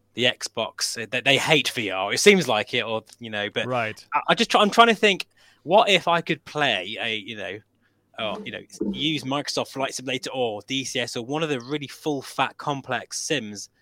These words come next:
Speaker 1: on a console, knowing I'll always have great performance. If that ever was a thing, that, that I would absolutely go for it then,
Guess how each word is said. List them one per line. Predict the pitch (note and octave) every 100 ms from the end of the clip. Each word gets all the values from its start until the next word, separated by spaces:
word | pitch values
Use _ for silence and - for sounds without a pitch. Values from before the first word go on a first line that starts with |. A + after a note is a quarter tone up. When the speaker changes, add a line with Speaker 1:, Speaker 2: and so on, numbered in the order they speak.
| _ _
Speaker 1:
on | C#3
a | C3
console, | - D3 C#3 - A2
knowing | A2+ B2+ D3 C3+ B2
I'll | A#2+ A#2+
always | C3+ C3 A#2+
have | A#2 A2+
great | - B2 A2+ -
performance. | G#2+ - C3+ G#2+ F#2 F#2 G#2 - - -
If | D3
that | F#3 -
ever | F#3 F3
was | D#3 C#3+
a |
thing, | C#3 D#3+ A2+ F2 G#2 _ - - - -
that, | G2 - - - C3+ D3+
that | B2 C3+
I | C3
would | D3 C3
absolutely | C3 B2 - B2+ C3+ A2+
go | G#2+ G2
for | -
it | G2
then, | F#2+ F#2